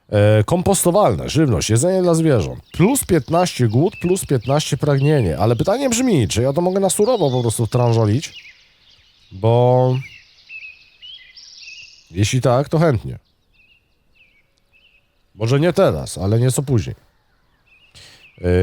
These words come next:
tutaj mamy dwadzieścia głód. No, czyli ten burak to taki jest całkiem, całkiem, bym powiedział. Ale jagody to takie kiepskie troszkę były.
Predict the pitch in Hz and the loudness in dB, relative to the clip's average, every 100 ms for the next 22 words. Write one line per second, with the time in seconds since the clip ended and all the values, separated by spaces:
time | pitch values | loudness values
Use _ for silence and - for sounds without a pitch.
0 | 92 95 92 92 - 110 123 120 120 120 | 2 2 0 -6 -8 -2 0 2 2 2
1 | 120 117 - 85 87 107 131 - 127 120 | 2 0 -4 -10 -2 -2 0 -2 -2 0
2 | 90 - 151 311 220 160 160 151 131 123 | -2 -4 -8 -6 -8 -2 0 0 0 2
3 | 113 - 139 - 131 - 143 131 110 - | 0 -2 -8 -4 -4 -4 -4 0 0 -2
4 | - - 80 - 240 - 85 73 69 65 | -6 -4 -4 -6 -12 -8 -6 -6 -10 -14
5 | 76 - _ 76 71 73 85 82 65 65 | -20 -20 _ -10 -8 -8 -8 -10 -8 -8
6 | 101 160 _ _ _ _ _ _ _ _ | -8 -12 _ _ _ _ _ _ _ _
7 | _ _ _ _ _ _ _ _ _ _ | _ _ _ _ _ _ _ _ _ _
8 | _ _ _ _ _ _ - 110 95 87 | _ _ _ _ _ _ -6 -2 0 0
9 | 85 - - 85 - - 73 - 65 - | -4 -8 -12 -12 -12 -8 -8 -8 -14 -12
10 | 64 - 64 62 | -12 -10 -8 -8